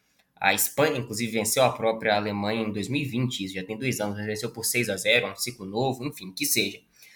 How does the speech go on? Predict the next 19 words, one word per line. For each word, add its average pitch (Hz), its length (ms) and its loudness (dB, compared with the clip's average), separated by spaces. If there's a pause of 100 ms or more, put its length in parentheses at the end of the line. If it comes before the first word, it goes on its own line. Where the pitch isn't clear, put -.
(180)
Mas 110 420 8
vamos 147 200 4
lembrar 113 360 6
que, 170 420 -2
como 113 200 -2
eu 110 60 0
até 120 180 2
já 143 120 6
disse, 120 520 2 (220)
a 110 80 4
Alemanha 120 520 4
perdeu 123 460 2
pra 131 160 4
França 113 360 0
por 110 140 -6
um 110 60 0
a 107 80 2
zero, 120 440 6 (360)
mas - 760 6